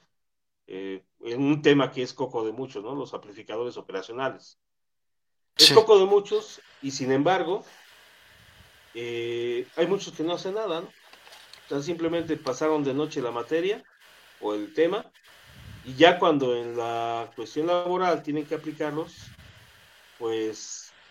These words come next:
Speaker 1: salen a la luz esos, esas lagunas, ¿no?
Speaker 2: Sí.
Speaker 1: Entonces, si yo sé que de ciertos temas no le entendí,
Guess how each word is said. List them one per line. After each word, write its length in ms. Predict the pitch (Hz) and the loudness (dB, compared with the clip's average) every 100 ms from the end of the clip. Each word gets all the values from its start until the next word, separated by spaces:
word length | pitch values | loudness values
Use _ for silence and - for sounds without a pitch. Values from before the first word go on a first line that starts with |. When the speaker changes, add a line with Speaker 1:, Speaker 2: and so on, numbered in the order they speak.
| - - | -20 -4
Speaker 1:
salen 300 | 165 160 151 | 4 6 6
a 60 | 127 | 4
la 140 | 123 | 0
luz 220 | 135 156 143 | 0 -4 -6
esos, 760 | 135 123 - - - - - - - | -8 -10 -12 -16 -18 -20 -20 -20 -12
esas 300 | - 147 151 | -6 -2 -2
lagunas, 480 | 131 147 220 151 101 | -2 -4 -4 -6 -8
¿no? 180 | 147 180 - - - - - - - - - - | -10 -16 -20 -20 -20 -20 -20 -20 -20 -20 -16 2
Speaker 2:
Sí. 220 | - 143 | 2 2
Speaker 1:
Entonces, 600 | 139 - 151 143 143 - - - - | -2 0 2 2 -2 -4 -16 -16 -14
si 220 | - 139 | -12 -4
yo 180 | 135 214 | 4 4
sé 420 | - 392 175 151 _ _ - - - | 6 2 2 -6 _ _ -20 -20 -18
que 720 | - 107 107 107 107 107 107 - _ _ _ - - - | -8 -4 -4 -2 -4 -6 -8 -14 _ _ _ -20 -20 -18
de 240 | 110 117 | -10 -8
ciertos 520 | - 139 175 175 175 | -2 2 2 0 -4
temas 580 | - 170 127 107 - - - | 0 0 0 -4 -10 -20 -14
no 220 | 123 135 | -2 4
le 120 | 185 | 6
entendí, 680 | 196 147 110 104 110 110 147 | 6 4 -6 -6 -8 -10 -12